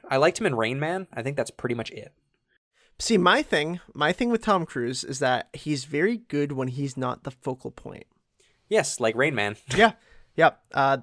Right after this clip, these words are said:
Speaker 2: a lot, there's quite a few other movies like Magnolia, and even in this one, honestly, he, he is the focal point, but he plays a very subdued character, and you don't really,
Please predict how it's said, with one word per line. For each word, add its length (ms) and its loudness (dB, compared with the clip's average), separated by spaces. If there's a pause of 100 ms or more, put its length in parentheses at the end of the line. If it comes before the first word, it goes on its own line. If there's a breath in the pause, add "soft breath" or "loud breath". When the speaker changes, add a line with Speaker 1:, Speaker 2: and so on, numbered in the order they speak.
Speaker 2:
a 80 -4
lot, 220 4
there's 220 2
quite 180 2
a 40 2
few 160 0
other 160 2
movies 320 -2
like 140 -6
Magnolia, 800 -2
and 140 -4
even 240 0
in 100 0
this 180 0
one, 120 0
honestly, 600 -2 (220 soft breath)
he, 460 0
he 160 -2
is 260 2
the 80 2
focal 300 0
point, 280 -2
but 220 0 (340 soft breath)
he 160 -8
plays 300 0
a 60 -2
very 200 2
subdued 520 -6
character, 480 -6
and 240 -8
you 40 -4
don't 220 0
really, 460 -4